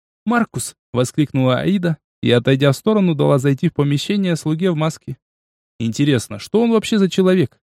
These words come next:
Вечно таскается за судьёй, исчезает и появляется, словно тень.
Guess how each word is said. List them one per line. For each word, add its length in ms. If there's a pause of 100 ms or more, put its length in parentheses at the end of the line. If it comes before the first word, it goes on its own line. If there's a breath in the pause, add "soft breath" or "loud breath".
(180)
Вечно 340
таскается 560
за 120
судьёй, 500
исчезает 580
и 60
появляется, 640
словно 380
тень. 260